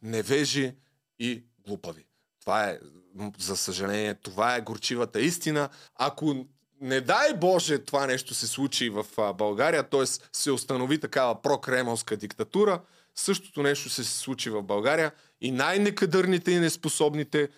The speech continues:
ще дойдат на власт. Каквото се случва на девети септември хиляда деветстотин четиридесет и четвърта година, когато Червената армия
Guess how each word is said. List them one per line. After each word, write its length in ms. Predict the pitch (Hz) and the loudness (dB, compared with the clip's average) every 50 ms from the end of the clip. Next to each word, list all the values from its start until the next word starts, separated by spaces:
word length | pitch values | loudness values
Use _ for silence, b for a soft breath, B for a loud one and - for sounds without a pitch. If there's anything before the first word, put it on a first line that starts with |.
| b b b | b b b
ще 220 | - - - 123 | -10 -8 -8 -6
дойдат 380 | 104 98 147 151 156 147 - - | 0 2 4 4 4 4 0 0
на 120 | 123 110 | -2 -4
власт. 440 | 90 107 120 117 107 - - - b b b b b b b _ | 0 2 2 2 2 0 -4 -10 b b b b b b b _
Каквото 840 | - - 127 127 - - - 139 175 214 208 - - 202 196 185 b b b b b | 0 0 0 0 -2 -2 0 2 2 2 2 2 0 0 0 0 b b b b b
се 200 | - - - 143 | -6 -4 -4 -4
случва 420 | - - 156 175 175 175 - 151 139 | -4 -2 0 0 0 0 0 0 0
на 100 | 123 110 | 0 0
девети 420 | 95 113 107 110 160 185 175 180 | 0 0 2 2 0 0 -2 -2
септември 720 | - - 180 - - 175 170 170 165 156 160 165 151 - b b b _ | -2 -2 -2 0 0 0 2 2 2 2 2 0 0 -4 b b b _
хиляда 380 | - - 123 117 113 113 104 101 | -4 -2 0 2 2 2 0 2
деветстотин 640 | 101 147 170 180 170 175 - 175 170 170 170 160 | 2 4 4 4 2 0 0 0 0 2 0 0
четиридесет 400 | 151 - - - 160 156 156 - | 0 -2 -2 -2 -2 -2 -2 -2
и 80 | 151 147 | -4 -4
четвърта 460 | - - 143 - 139 147 139 - 151 | -4 -6 -4 -2 -2 0 0 -2 -4
година, 400 | 139 135 127 135 139 135 131 127 B B B B B B | -4 -4 -2 0 2 2 0 0 B B B B B B
когато 680 | - 240 254 240 277 254 220 220 - 185 160 135 b b b b b b b b b b _ _ _ _ - | -2 0 2 2 2 2 2 2 2 2 2 2 b b b b b b b b b b _ _ _ _ -2
Червената 680 | - 165 147 131 131 135 175 202 220 214 202 208 - 185 | 0 2 2 2 2 4 4 4 4 4 4 2 2 2
армия 580 | 180 180 175 165 160 165 160 156 151 147 147 | 4 4 2 2 2 2 2 2 2 2 0